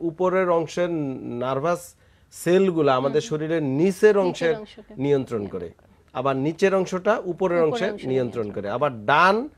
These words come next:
Speaker 1: বামের
Speaker 2: বাম,
Speaker 1: নিয়ন্ত্রণ
Speaker 2: হ্যাঁ।
Speaker 1: করে, বাম ডানের নিয়ন্ত্রণ করে। তো এই জন্য কোথায় তার এফেক্টটা হয়েছে,
Speaker 2: হুম, হুম।
Speaker 1: ওই অনুযায়ী এফেক্ট,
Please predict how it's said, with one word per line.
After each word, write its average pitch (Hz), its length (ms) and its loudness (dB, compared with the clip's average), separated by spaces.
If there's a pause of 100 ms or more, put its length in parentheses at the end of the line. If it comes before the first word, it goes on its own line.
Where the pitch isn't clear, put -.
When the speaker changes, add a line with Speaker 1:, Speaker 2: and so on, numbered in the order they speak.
(140)
Speaker 1:
বামের 160 400 4
Speaker 2:
বাম, 175 100 0
Speaker 1:
নিয়ন্ত্রণ 151 320 -2
Speaker 2:
হ্যাঁ। 117 120 -8
Speaker 1:
করে, 131 260 -2
বাম 165 420 2 (340)
ডানের 135 300 0
নিয়ন্ত্রণ 107 500 -6
করে। 87 200 -10 (420)
তো 151 140 -6
এই 190 240 4
জন্য 190 340 2 (120)
কোথায় 208 680 2
তার 151 220 0
এফেক্টটা 131 460 -4
হয়েছে, 143 460 -4
Speaker 2:
হুম, 214 160 -14
হুম। 190 400 2
Speaker 1:
ওই 214 200 12
অনুযায়ী 202 520 6
এফেক্ট, 135 440 -4